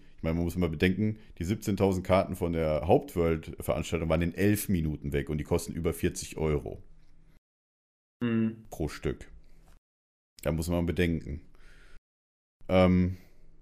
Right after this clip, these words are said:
Speaker 1: ja, und man konnte natürlich, äh, den Stream natürlich auch live auf, auf Twitch verfolgen. Gab zwar, glaub ich, am Anfang irgendwie ein paar Tonprobleme, aber das wurde, glaub ich, relativ schnell behoben. Ich meine, wir in der Halle haben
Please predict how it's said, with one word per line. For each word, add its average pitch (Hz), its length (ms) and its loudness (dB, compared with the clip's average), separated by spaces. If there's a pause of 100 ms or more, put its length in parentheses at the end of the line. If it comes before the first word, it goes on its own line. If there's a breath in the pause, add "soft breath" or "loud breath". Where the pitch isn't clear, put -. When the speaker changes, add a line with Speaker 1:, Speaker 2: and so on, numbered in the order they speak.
(320)
Speaker 1:
ja, 113 140 6
und 85 100 4
man 80 120 0
konnte 87 220 0
natürlich, 85 400 -2
äh, 82 360 2
den 80 180 -4
Stream 87 260 -4
natürlich 82 220 -4
auch 78 120 -6
live 76 260 -2
auf, 76 240 -8
auf - 140 -14
Twitch 110 220 -6
verfolgen. 117 520 -2 (2000 soft breath)
Gab 87 220 2
zwar, 92 160 4
glaub 85 140 2
ich, - 160 -4
am 85 80 0
Anfang 85 200 0
irgendwie 85 200 0
ein 80 60 -4
paar 82 160 -2
Tonprobleme, 98 500 -2
aber 90 80 0
das 87 120 -2
wurde, 85 200 -4
glaub 80 160 -4
ich, - 80 -14
relativ 78 320 -4
schnell 76 160 -6
behoben. 98 480 -2 (340)
Ich - 60 -8
meine, 78 160 -2
wir 82 80 0
in 80 80 0
der 78 100 2
Halle 78 260 2
haben 76 460 -2